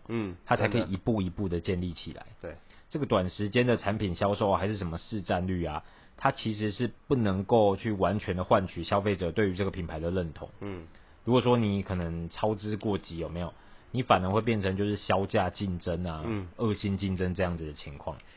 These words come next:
Speaker 1: 欸，可是我说真的，小米它的产品真的不贵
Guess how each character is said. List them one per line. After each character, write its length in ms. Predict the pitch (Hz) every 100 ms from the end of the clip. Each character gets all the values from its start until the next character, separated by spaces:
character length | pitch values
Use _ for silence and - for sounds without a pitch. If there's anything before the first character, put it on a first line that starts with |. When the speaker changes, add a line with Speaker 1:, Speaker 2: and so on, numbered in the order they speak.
| - -
Speaker 1:
欸， 80 | 139
可 100 | 143
是 60 | 165
我 100 | 110
说 220 | 127 131
真 120 | 131
的， 60 | 117
小 200 | 117 120
米 140 | 123
它 220 | 120 117
的 420 | 107 101 95 90 87
产 280 | - 98 113
品 180 | 113 80
真 100 | 104
的 60 | 90
不 140 | 82
贵 320 | 73 90 80